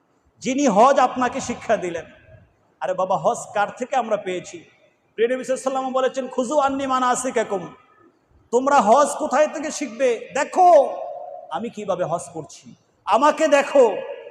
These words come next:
আমাকে যেভাবে হজ করতে দেখবে তোমরা ঠিক তেমনিভাবে হজের কাজগুলো করবে। সুবহানাল্লাহ বলেন। তাহলে হজের কাজগুলো তো তোমাকে সরকার শিক্ষা দিলেন, হজের কাজগুলো তো আমাকে নবী মুস্তাফা সাল্লাল্লাহু আলাইহি ওয়াসাল্লাম শিক্ষা দিয়েছেন,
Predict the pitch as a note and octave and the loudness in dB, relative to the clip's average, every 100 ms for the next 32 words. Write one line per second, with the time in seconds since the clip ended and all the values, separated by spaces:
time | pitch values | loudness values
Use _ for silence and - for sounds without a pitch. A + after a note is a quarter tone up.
0 | - - - A#3 C#4 C#4+ B3 C#4 C#4+ C#4+ | -20 -10 0 4 4 2 0 2 4 6
1 | A3+ C#4 - - D4+ - D4 C#4 A#3 D4+ | 6 6 4 0 0 2 2 2 0 -2
2 | F4 F#4 - - D#4 D#4+ D#4 - A3 - | -2 -4 -14 -4 -2 4 2 2 -4 -2
3 | C#4 B3+ B3+ B3+ A#3 G3 G3+ A#3+ G3+ F3+ | 0 0 2 0 2 2 2 0 0 -2
4 | E3 A3+ G3+ F3 D#3+ F3 D3 G3 F3 D#3 | -2 -2 0 0 0 -2 2 4 2 0
5 | D3+ C3+ B2+ A#2 - _ _ _ _ _ | -2 -2 -6 -12 -20 _ _ _ _ _
6 | C4 C4+ C#4 A3 C4+ E4 C#4 D4+ D#4 G#3+ | 2 4 6 6 4 2 2 4 4 2
7 | E4 E4+ F4 F4+ E4+ D#4+ D#4 - D4 C#4+ | 2 2 0 0 2 2 2 2 2 4
8 | D#4+ F#4 F#4 - - C4 B3 A3 F#3+ D#3+ | 4 4 4 -2 0 0 2 0 -4 -12
9 | - - _ _ - F#3 F#3 F#3+ F#3+ G3 | -18 -20 _ _ 0 0 0 -2 -2 -4
10 | D3+ F#3+ F#3+ F3 E3 E3+ E3+ E3 E3 - | -4 -6 0 0 0 -4 -8 -8 -10 -6
11 | F3+ F3+ F3 D#3+ E3 D3+ F#3 G#3+ C4 A#3+ | -6 -6 -8 -10 -6 -4 -6 -10 -14 -10
12 | G3 F3+ - D#3 | -6 -6 -6 -12